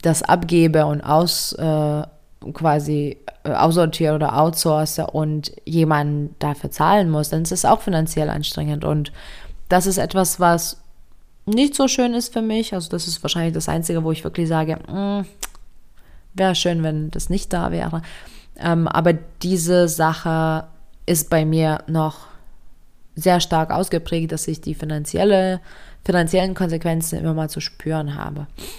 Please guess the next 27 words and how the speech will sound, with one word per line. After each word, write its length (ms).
Und 120
insgesamt 520
muss 160
ich 160
halt 280
deswegen 500
eben 320
öfter 360
Kompromisse 600
machen, 560
die 180
mir 180
nicht 260
immer 180
lieb 240
sind. 360
<laughs> 840
Weil 160
wenn 160
ich 60
zum 120
Beispiel 260
nicht 180
kann 220
und 100
ich 120
weiß, 500